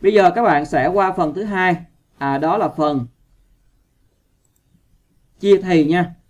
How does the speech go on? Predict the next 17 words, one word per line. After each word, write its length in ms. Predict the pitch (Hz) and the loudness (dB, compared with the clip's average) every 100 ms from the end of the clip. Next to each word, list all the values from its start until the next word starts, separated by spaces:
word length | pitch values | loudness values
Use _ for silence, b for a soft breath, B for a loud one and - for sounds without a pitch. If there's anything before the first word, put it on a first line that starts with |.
| _ | _
Đây 200 | 165 165 | -6 -4
là 120 | 160 147 | -4 -4
dạng 240 | 143 120 | -4 -4
khá 320 | 123 170 175 | -6 -6 -6
quen 220 | 226 202 160 | -6 -6 -2
thuộc 240 | 170 143 | -2 0
ha. 240 | 165 156 - - | -2 -4 -8 -20
À, 80 | 117 | -18
chúng 120 | 151 | -10
ta 180 | 170 143 | -8 -8
khá 200 | - 156 | -8 -8
quen 180 | - 160 | -8 -8
thuộc 200 | 165 131 | -8 -8
với 120 | 147 | -8
cái 80 | 165 | -8
dạng 220 | 165 110 | -8 -6
này. 200 | 131 139 | -6 -6